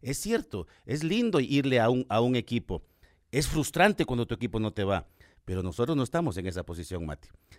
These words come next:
Nosotros estamos en una función periodística, una función de análisis. No tenemos toda la verdad del caso, pero podemos empezar a desandar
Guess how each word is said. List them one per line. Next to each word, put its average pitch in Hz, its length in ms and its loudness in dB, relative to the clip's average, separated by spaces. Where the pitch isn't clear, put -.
Nosotros 139 220 -2
estamos 156 240 0
en 147 60 -2
una 147 120 0
función 117 320 -4
periodística, 107 560 -4
una 104 100 -8
función 110 260 -8
de 107 80 -2
análisis. 139 720 2
No 160 120 -4
tenemos 175 360 -2
toda 180 200 4
la 143 120 4
verdad 123 280 2
del 135 140 -2
caso, - 320 -4
pero 127 200 0
podemos 143 360 -2
empezar 127 400 -4
a 147 60 4
desandar 110 580 0